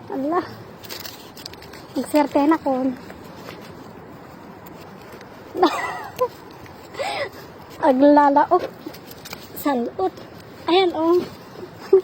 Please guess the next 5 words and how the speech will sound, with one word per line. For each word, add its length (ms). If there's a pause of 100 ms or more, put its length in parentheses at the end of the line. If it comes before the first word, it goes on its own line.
(760)
Kilan 240
tayo 240
tayo, 160
baka 160
dapan. 560